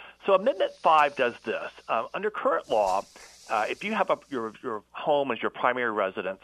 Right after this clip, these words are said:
and you have a homestead exemption, when you sell that home, you have two years in which to take with you your savings from your old home to a new home that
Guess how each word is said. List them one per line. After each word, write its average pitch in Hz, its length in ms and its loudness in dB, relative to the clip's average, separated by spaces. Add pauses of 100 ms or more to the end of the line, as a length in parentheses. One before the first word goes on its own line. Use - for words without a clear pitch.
and 110 100 -12
you 110 60 -8
have 110 200 -2
a 110 60 2
homestead 120 480 -4
exemption, 104 640 -8 (640)
when 208 180 -4
you 262 140 -6 (200)
sell 160 260 4
that 143 220 4
home, - 460 -6 (580)
you 233 260 -8
have 127 640 0 (280)
two 226 160 -4
years 98 580 -10 (100)
in 120 140 -6
which 127 300 -4
to - 100 -4
take - 420 -4
with 139 200 -2
you 131 100 -4
your 120 240 -4 (160)
savings 139 500 -4
from 120 160 -4
your 107 160 -2
old 117 260 -2
home 107 440 -4 (560)
to 143 80 0
a 131 40 0
new 135 180 -2
home 117 260 -2
that 107 100 -4